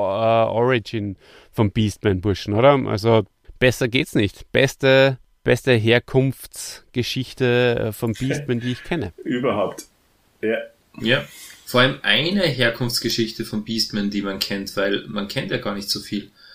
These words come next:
Speaker 3: Und das finde ich schon super von unserem guten Hagi, wie wir ihn gerne nennen,
Speaker 1: Mhm.
Speaker 3: dass er einfach immer wieder so nach ein paar Folgen wieder so eine Origin-Story einbaut.
Speaker 1: Und sie ist zumindest nicht ganz,
Speaker 3: Ähm.
Speaker 1: also es ist ja die vom Trapjaw sehr, sehr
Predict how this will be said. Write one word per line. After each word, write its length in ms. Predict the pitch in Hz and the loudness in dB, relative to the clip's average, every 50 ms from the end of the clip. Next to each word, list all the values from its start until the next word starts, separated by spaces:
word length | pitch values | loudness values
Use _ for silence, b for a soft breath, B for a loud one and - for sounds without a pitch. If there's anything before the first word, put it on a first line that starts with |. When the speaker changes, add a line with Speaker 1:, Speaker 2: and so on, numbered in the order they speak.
| b b b | b b b
Speaker 3:
Und 240 | 120 117 113 107 | -4 -4 -4 0
das 160 | 117 131 - - | 0 2 2 2
finde 160 | 196 196 202 | 2 2 2
ich 60 | - | 2
schon 220 | - 151 160 180 170 | 2 0 0 -2 -4
super 580 | - 190 - - - 180 185 190 190 - 117 | -4 -4 -4 -4 -2 -2 -2 -2 -4 -8 -10
von 300 | - - 147 147 143 147 | -8 -6 -4 -4 -4 -4
unserem 380 | - 135 135 131 - 139 135 127 | -6 -6 -4 -4 -4 -4 -4 -6
guten 360 | - 147 147 147 143 131 113 | -6 -8 -10 -8 -8 -6 -4
Hagi, 520 | 113 104 107 110 - - 165 175 208 214 - | -4 -4 -4 -4 -4 -6 -6 -6 -6 -8 -6
wie 160 | 131 135 143 143 | -6 -4 -4 -4
wir 140 | 143 143 | -4 -4
ihn 260 | 143 139 139 143 139 135 | -4 -4 -4 -6 -6 -6
gerne 280 | - 139 135 139 143 143 | -4 -4 -2 -2 -4 -4
nennen, 360 | 131 131 143 170 139 110 110 | -4 -4 -4 -6 -6 -6 -6
Speaker 1:
Mhm. 160 | 110 113 120 B B B B B B B - | -8 -10 -12 B B B B B B B -6
Speaker 3:
dass 220 | - 123 120 - | -4 -2 -2 -2
er 300 | - 127 123 123 123 - | -2 -2 -2 -2 -2 -4
einfach 320 | 123 131 135 143 139 143 | -6 -6 -4 -4 -6 -8
immer 300 | - 156 160 185 190 175 | -8 -8 -8 -6 -6 -4
wieder 200 | 180 196 202 190 | -2 -2 0 2
so 160 | 170 - 165 160 | 2 2 0 -2
nach 140 | 156 147 | -4 -4
ein 120 | 147 143 139 | -6 -6 -6
paar 180 | 139 135 135 131 | -4 -4 -4 -4
Folgen 500 | - - 131 131 139 143 139 135 131 123 | -4 -2 -2 -2 0 0 -2 -2 -4 -2
wieder 320 | 127 127 127 127 123 123 | -2 -2 0 0 0 0
so 120 | 120 - 117 | 0 0 0
eine 220 | 113 117 117 - | -2 -4 -6 -6
Origin-Story 1040 | - 101 101 107 107 107 - - 107 101 101 - - - 104 104 104 98 98 - - | -6 -4 -2 -2 -2 -2 -2 -2 -2 -2 -2 -2 -2 -2 -2 0 0 0 0 0 -2
einbaut. 380 | - 98 95 92 - - - 127 | -6 -8 -8 -8 -8 -6 -2 -2
Speaker 1:
Und 60 | 123 | 0
sie 100 | 110 139 | 0 0
ist 100 | 151 - | 0 0
zumindest 340 | - 143 135 139 143 143 - | 2 2 2 2 2 0 -2
nicht 140 | 151 139 - | -4 -2 -2
ganz, 140 | - 117 113 | -2 -2 0
Speaker 3:
Ähm. 60 | 113 | 0
Speaker 1:
also 220 | 127 120 120 131 | 0 0 0 0
es 160 | 135 127 120 131 | 0 0 0 -2
ist 100 | 151 151 | 0 2
ja 120 | 151 139 | 2 0
die 160 | 123 - 147 | 0 -2 -4
vom 180 | 139 143 127 113 | -2 -2 -2 -2
Trapjaw 480 | - - 107 104 113 - - - 107 | -2 -2 -2 -2 -2 -2 -4 -4 -4
sehr, 260 | 95 - - 120 117 107 | -4 -4 -4 -4 -4 -2
sehr 180 | 104 113 104 | -2 -2 -2